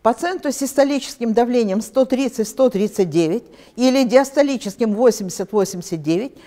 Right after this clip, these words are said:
рекомендуется изменение образа жизни в течение трёх месяцев.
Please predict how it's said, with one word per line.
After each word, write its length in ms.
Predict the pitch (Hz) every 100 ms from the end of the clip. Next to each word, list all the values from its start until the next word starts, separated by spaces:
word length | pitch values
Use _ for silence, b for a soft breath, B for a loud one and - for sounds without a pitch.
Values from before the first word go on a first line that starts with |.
| B
рекомендуется 1120 | B 240 254 294 294 311 302 285 214 151 - 190
изменение 760 | 226 214 240 247 277 277 233
образа 460 | 220 196 208 202 175
жизни 400 | 220 202 180 175
в 80 |
течение 480 | - 214 262 240 185
трёх 480 | 180 233 233 226 -
месяцев. 760 | 208 196 170 233 226 - 294